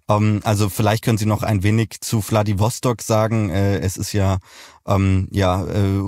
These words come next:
unfassbar auf der Karte zu sehen, wie groß Russland ist, dass Sie acht Stunden fliegen und immer noch in Russland sind. Es sind, glaub ich, jetzt, äh, äh, neun Zeitzonen Unterschied zu Moskau, wo Sie sonst sind.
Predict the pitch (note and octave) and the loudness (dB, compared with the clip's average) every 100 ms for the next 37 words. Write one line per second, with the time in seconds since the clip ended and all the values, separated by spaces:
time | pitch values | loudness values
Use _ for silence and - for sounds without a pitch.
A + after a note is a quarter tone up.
0 | - - A2+ - A2 - G#2+ F#2+ - G2 | -4 0 0 0 -2 0 0 0 -2 -2
1 | G#2 G2+ A2 - G2 F#2 G#2+ G2+ G2 - | 0 0 -2 -4 -2 0 0 0 -2 -2
2 | G2 G#2+ - - F#2+ A2+ - A2+ G#2 G2 | 0 0 -2 -4 0 0 0 0 0 0
3 | G#2+ - G#2 F#2 - G2+ - A2 - - | -2 -2 -4 -2 -2 -2 -2 -4 -6 -4
4 | A2+ A2 - G#2 - G2+ A2+ G2+ G2+ - | 0 0 -2 -6 -2 -2 0 0 -2 0
5 | A2 A#2 A2 G#2+ - A2 A2 - F2+ F2+ | 0 2 2 -2 -2 0 0 0 -2 0
6 | B2+ - A2+ G#2+ G#2 - - - - A2 | -2 0 0 0 -2 -8 -20 -12 0 2
7 | A2+ B2 G#2 - A2 G#2 G2+ G2 G2 G#2 | 2 0 -2 -2 -2 0 0 0 0 -2
8 | F#2+ - - G2 G2 F#2+ - G2+ G2 - | -4 -8 -8 -2 0 0 0 0 0 0
9 | G2+ G2 G2 A2+ A2 - - G2+ A#2 - | 0 2 2 0 -2 -4 0 0 0 -6
10 | - - A2+ A2 A2 - A#2 B2 A2+ - | -6 0 2 2 0 -2 0 0 -2 -2
11 | A#2 - - - - G#2+ G#2 F#2 F#2+ G2+ | -4 -4 -14 -10 -2 -2 0 0 2 0
12 | - - B2+ B2+ B2 A#2+ G#2+ G#2 G2+ G2+ | -2 -2 0 2 0 -2 -2 -2 0 0
13 | A2+ - A2+ G#2 | -2 -2 -2 -2